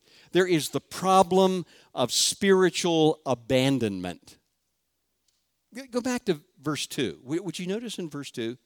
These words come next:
that one of the things that Luke tells us is that this man who was crippled from the time of his birth was taken to a place called Beautiful, or the gate called Beautiful. Every day, the text says,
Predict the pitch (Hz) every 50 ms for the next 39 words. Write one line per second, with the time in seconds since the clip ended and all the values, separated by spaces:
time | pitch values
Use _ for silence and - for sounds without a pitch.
0 | _ _ _ _ _ - - _ - 170 - 185 208 240 269 262 254 226 - -
1 | 170 147 139 143 131 - - 135 131 _ _ _ _ _ _ _ _ _ _ _
2 | _ _ _ _ _ - 135 143 165 165 - - - 156 160 147 135 113 110 107
3 | 101 107 - - - _ - 139 135 127 151 156 156 - 190 196 - - 170 170
4 | 165 156 143 135 131 147 139 127 131 - - - - 226 226 - 240 214 208 202
5 | 190 160 151 - - _ - - 175 156 147 143 - - - 180 180 185 185 180
6 | 175 160 139 139 131 110 - - 135 135 117 95 - - - - _ _ _ -
7 | _ _ _ - 131 131 - - - 185 202 202 220 214 208 185 185 170 147 131
8 | - - - 175 170 175 - - - - - 165 147 139 131 - _ 131 120 151
9 | 160 151 123 110 - - 107 101 - 139 127 113 117 113 104 - 160 165 165 -
10 | _ - - 147 139 127 117 110 113 110 101 92 - 95 87 _ _ _ _ _
11 | _ _ _ _ _ _ - 208 208 226 233 214 226 247 247 233 202 - 208 214
12 | 208 202 185 170 147 127 123 - - 120 104 - - - 95 90 -